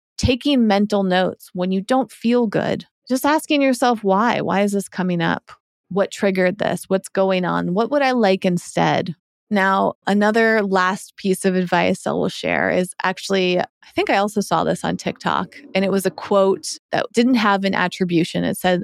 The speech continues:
unknown. So I don't know where this came from, but it was on TikTok where I saw it. The quote was, "I won't tell you to have a good day. Instead, I advise you to simply have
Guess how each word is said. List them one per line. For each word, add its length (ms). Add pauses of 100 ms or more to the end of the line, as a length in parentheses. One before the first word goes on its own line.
unknown. 640
So 160
I 40
don't 200
know 140
where 160
this 200
came 240
from, 360
but 100
it 100
was 160
on 200
TikTok 500
where 140
I 140
saw 340
it. 60 (400)
The 80
quote 280
was, 320 (160)
"I 80
won't 360
tell 360
you 400
to 140
have 280
a 60
good 320
day. 380 (240)
Instead, 760 (220)
I 80
advise 680
you 120
to 80
simply 640
have 560